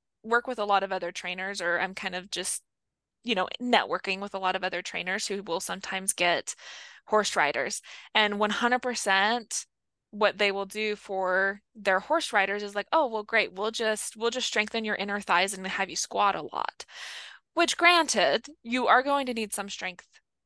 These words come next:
in those areas. But if you are riding pretty darn consistently, chances are your inner thighs, so your adductors, are already pretty darn strong.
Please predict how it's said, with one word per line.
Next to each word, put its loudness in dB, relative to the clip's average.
in 0
those -6
areas. -4
But 2
if 0
you 4
are 8
riding 4
pretty 0
darn -2
consistently, -4
chances 0
are 6
your -2
inner -6
thighs, 0
so -4
your -2
adductors, -2
are 6
already 2
pretty -12
darn -10
strong. -6